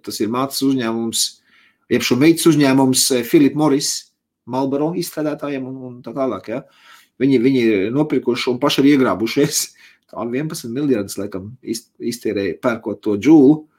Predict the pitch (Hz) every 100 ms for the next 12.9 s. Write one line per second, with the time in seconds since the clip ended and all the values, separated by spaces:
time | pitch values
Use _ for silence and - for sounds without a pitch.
0 | _ _ _ - 98 107 110 110 113 -
1 | 107 110 107 80 113 113 143 131 123 113
2 | 113 - 117 110 113 127 120 123 107 107
3 | 117 104 92 87 80 - 233 294 269 233
4 | 160 - 170 143 127 143 123 110 139 151
5 | 123 131 117 104 - 131 120 123 101 85
6 | - - 98 123 - - - _ - 92
7 | 101 98 101 95 127 123 180 170 - 151
8 | 131 127 139 127 123 131 131 123 - 123
9 | 123 117 - - - 127 131 131 127 117
10 | 120 131 123 - 127 123 113 107 104 131
11 | 117 104 113 123 117 113 104 101 85 104
12 | 117 165 135 95 80 80 85 117